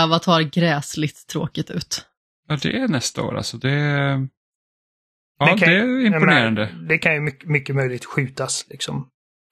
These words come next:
Speaker 3: Ehm,
Speaker 2: Jo,
Speaker 3: skjutas
Speaker 2: absolut,
Speaker 3: upp.
Speaker 2: men det är ändå
Speaker 3: Men
Speaker 2: imponerande att, att de liksom har så, två stora spel som ska släppas så tätt in på varandra. Eh, men ja, Avatar, om, man då,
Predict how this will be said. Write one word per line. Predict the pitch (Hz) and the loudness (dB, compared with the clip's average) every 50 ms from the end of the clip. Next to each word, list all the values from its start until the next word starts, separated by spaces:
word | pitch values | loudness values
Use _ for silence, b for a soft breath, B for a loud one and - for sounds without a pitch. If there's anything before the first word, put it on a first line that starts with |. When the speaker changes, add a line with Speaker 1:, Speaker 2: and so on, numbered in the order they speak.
| - | -6
Speaker 3:
Ehm, | 143 139 135 127 127 127 127 - _ - | -4 -2 -2 0 -2 -4 -6 -6 _ 2
Speaker 2:
Jo, | 165 180 | 6 6
Speaker 3:
skjutas | 196 175 160 | 6 6 4
Speaker 2:
absolut, | 147 - - 165 135 113 | 2 2 2 2 2 2
Speaker 3:
upp. | - | 2
Speaker 2:
men | 123 123 | 4 4
det | 127 | 4
är | 123 | 4
ändå | 123 123 135 | 4 4 4
Speaker 3:
Men | 147 147 | 2 2
Speaker 2:
imponerande | 151 143 131 127 117 110 110 107 107 107 104 101 107 | 2 2 2 4 4 4 2 2 0 0 0 0 0
att, | 101 - - | 0 -2 -2
att | - 113 104 - | -4 -4 -2 0
de | - 107 104 | 0 0 0
liksom | 101 - - 98 101 | 0 0 -2 0 0
har | 104 98 | 0 0
så, | - - 107 101 | 0 -4 -6 -6
två | - - - 110 101 | -6 -2 -2 -2 -2
stora | - - 110 104 95 | 0 -2 0 0 0
spel | - - 110 101 | -2 -2 -2 -2
som | 92 95 | -2 -4
ska | - - 101 | -4 -4 -2
släppas | - 104 - - 104 95 - | -2 -2 0 0 -2 0 0
så | - 110 101 | 0 0 0
tätt | - - 98 | 0 0 0
in | - 98 | 2 0
på | 92 120 | 2 2
varandra. | 143 160 135 98 87 - - _ _ _ _ _ _ _ _ _ _ _ _ _ _ - - | 2 2 2 2 0 -2 -6 _ _ _ _ _ _ _ _ _ _ _ _ _ _ -4 0
Eh, | 117 110 110 110 107 107 107 107 107 107 107 110 110 110 - - _ _ _ _ _ _ _ _ - | 0 2 2 2 2 0 0 0 0 0 0 0 -2 -2 -4 -6 _ _ _ _ _ _ _ _ -2
men | - 127 139 156 | 2 4 4 6
ja, | 175 160 139 131 - 135 | 6 6 6 4 4 2
Avatar, | 127 143 135 - - 196 185 165 143 135 131 123 | 2 2 -2 2 2 4 4 4 4 4 2 2
om, | - 143 | 0 2
man | 143 143 143 | 2 2 2
då, | 156 | 2